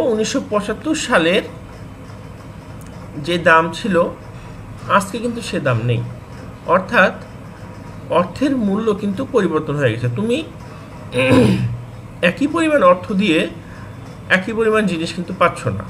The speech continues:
অর্থাৎ একই পরিমাণ জিনিস কিনতে তোমার আরও বেশি অর্থ প্রয়োজন হচ্ছে। যেমন ধরো তোমার আলু কিনতে আগে লাগতো কত, আহ, আহ, আ-, আগে আলু ছিল এক টাকা তিরিশ পয়সা, এখন লে-,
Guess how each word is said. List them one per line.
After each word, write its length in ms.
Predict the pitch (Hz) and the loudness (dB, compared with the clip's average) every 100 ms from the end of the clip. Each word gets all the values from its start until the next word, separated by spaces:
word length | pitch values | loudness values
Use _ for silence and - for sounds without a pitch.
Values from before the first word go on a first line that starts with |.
| - - 160 | -12 -6 -2
অর্থাৎ 220 | - 208 - | 0 0 2
একই 260 | 180 190 208 | 0 0 2
পরিমাণ 280 | 247 254 240 202 | 4 8 6 6
জিনিস 280 | 185 214 - | 2 2 0
কিনতে 360 | 240 240 175 175 190 - - - - | 0 0 2 0 0 -8 -16 -16 -6
তোমার 200 | 214 233 208 | 2 6 8
আরও 100 | 196 190 | 6 4
বেশি 160 | 180 185 160 | 0 4 4
অর্থ 120 | 156 160 | 4 0
প্রয়োজন 340 | 160 143 123 110 | 2 2 4 2
হচ্ছে। 160 | 117 147 | 2 2
যেমন 200 | 202 214 226 | 2 2 4
ধরো 180 | 214 214 - - - - - - - - - - - - - - - - 170 | 4 2 -2 -16 -16 -16 -16 -16 -16 -16 -16 -16 -16 -14 -14 -14 -10 -4 4
তোমার 220 | 156 147 143 160 | 6 6 6 4
আলু 140 | 185 196 | 4 2
কিনতে 280 | 214 185 185 240 - - | 0 2 2 0 -4 2
আগে 260 | 170 175 185 170 - - 170 | 2 4 4 4 2 -2 4
লাগতো 240 | 175 - 202 202 | 4 2 -2 -2
কত, 140 | 190 | 2
আহ, 880 | 269 135 - - - 139 139 139 139 139 - - - - - - - - | 4 4 2 -6 -8 -2 0 2 0 -4 -10 -14 -16 -16 -16 -16 -14 -6
আহ, 260 | 135 135 131 - 123 123 | 2 2 2 0 0 4
আ-, 180 | 156 151 | 4 6
আগে 240 | 180 190 202 | 4 6 6
আলু 240 | 185 185 185 - | 6 4 0 -2
ছিল 160 | 208 202 | 2 4
এক 140 | 180 190 | 4 2
টাকা 160 | 202 202 | 2 0
তিরিশ 260 | 190 196 - | -2 -6 0
পয়সা, 240 | 226 - 302 165 | 0 2 4 4
এখন 180 | 185 | 4
লে-, 260 | 175 165 | 0 0